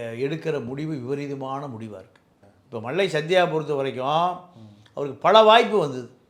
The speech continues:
Speaker 1: வே-, திமுக போறதுக்கு, இல்ல, ஆ, வேற கட்சி அண்ணா திமுக போறதுக்கெல்லாம். ஆனா வைகோவிடமிருந்து விசுவாசமாக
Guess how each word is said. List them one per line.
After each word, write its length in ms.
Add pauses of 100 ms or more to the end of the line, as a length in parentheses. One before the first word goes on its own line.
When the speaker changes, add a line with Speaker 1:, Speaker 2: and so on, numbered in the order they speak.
(500)
Speaker 1:
வே-, 240
திமுக 380
போறதுக்கு, 540 (640)
இல்ல, 500 (360)
ஆ, 240
வேற 300
கட்சி 260
அண்ணா 200
திமுக 400
போறதுக்கெல்லாம். 420
ஆனா 380 (680)
வைகோவிடமிருந்து 1400
விசுவாசமாக 960